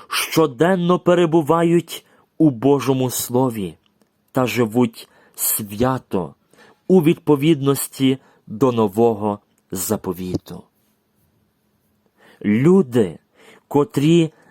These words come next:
не прийняли Ісуса Христа, це люди, котрі не покаялися у своїх гріхах і не повірили в Євангелію. Вони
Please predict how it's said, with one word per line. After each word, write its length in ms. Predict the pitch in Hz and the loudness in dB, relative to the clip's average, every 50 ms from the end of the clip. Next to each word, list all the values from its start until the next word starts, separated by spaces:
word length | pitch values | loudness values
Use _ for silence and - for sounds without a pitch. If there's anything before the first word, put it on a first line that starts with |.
| _ _ _ | _ _ _
не 360 | - 127 143 151 156 190 214 | -4 0 2 4 4 4 4
прийняли 840 | 220 220 - 196 196 202 185 180 175 175 175 170 160 143 139 139 - _ | 2 0 0 2 2 2 2 2 2 2 2 2 2 2 2 0 0 _
Ісуса 580 | 143 131 - - - 147 135 123 - - 123 113 | -2 -2 -2 -2 0 0 0 0 0 -2 -4 -4
Христа, 680 | - 120 117 117 - - - - - 117 107 90 - _ _ _ _ _ _ _ _ _ _ _ _ _ _ _ _ _ _ _ _ | -4 -6 -6 -6 -6 -8 -8 -6 -6 -6 -6 -6 -12 _ _ _ _ _ _ _ _ _ _ _ _ _ _ _ _ _ _ _ _
це 260 | - - - 139 131 | -8 -2 0 2 2
люди, 640 | 123 113 113 135 156 156 139 113 107 104 87 80 - _ _ _ _ _ _ _ _ _ _ | 2 2 2 2 2 2 2 -2 -4 -6 -8 -8 -14 _ _ _ _ _ _ _ _ _ _
котрі 580 | - 139 135 - - 135 143 165 165 156 156 156 - _ _ _ _ _ _ _ | -2 0 0 0 0 2 4 4 4 4 2 -2 -8 _ _ _ _ _ _ _
не 340 | 110 117 127 139 165 196 196 | -6 -4 0 2 2 2 2
покаялися 1120 | - - 190 180 - - - 190 190 185 180 165 165 170 156 - - - 175 170 165 160 - - - - - _ _ _ | 2 0 -2 -2 -2 -2 0 0 2 2 2 2 2 0 0 -2 -2 0 0 2 0 -2 -6 -12 -20 -20 -20 _ _ _
у 120 | - 175 165 | 0 2 2
своїх 760 | - - - 135 127 139 139 123 120 143 151 135 - - - - _ _ _ | 2 -2 -6 -2 0 0 0 2 2 2 2 2 0 -6 -10 -12 _ _ _
гріхах 720 | - 95 98 104 98 - - 131 131 123 - - - - _ _ _ _ - - - _ _ _ | -8 -4 -4 -4 -4 -2 -2 -2 -2 -4 -6 -12 -16 -18 _ _ _ _ -20 -20 -20 _ _ _
і 300 | 160 160 160 165 165 156 - _ - - - | 0 2 4 4 2 0 -2 _ -20 -16 -8
не 400 | 123 135 147 151 165 202 214 196 | -4 0 2 2 4 4 2 2
повірили 840 | - - 208 196 180 202 202 196 165 147 143 131 120 117 113 98 85 - _ _ _ _ _ _ - | 2 2 2 2 2 2 2 4 4 2 2 2 2 0 0 0 -4 -10 _ _ _ _ _ _ -18
в 100 | - 87 | -18 -16
Євангелію. 1000 | 82 82 107 104 87 - 117 127 135 120 110 95 90 87 90 82 - 87 85 82 - _ _ _ _ _ _ _ _ _ _ _ _ _ - | -4 -2 -2 -2 0 -2 -2 -2 -2 -4 -6 -8 -8 -8 -10 -10 -10 -12 -12 -12 -14 _ _ _ _ _ _ _ _ _ _ _ _ _ -14
Вони 600 | 104 107 113 135 143 139 139 143 147 147 143 147 | -8 -2 0 0 0 2 2 2 2 0 -2 -4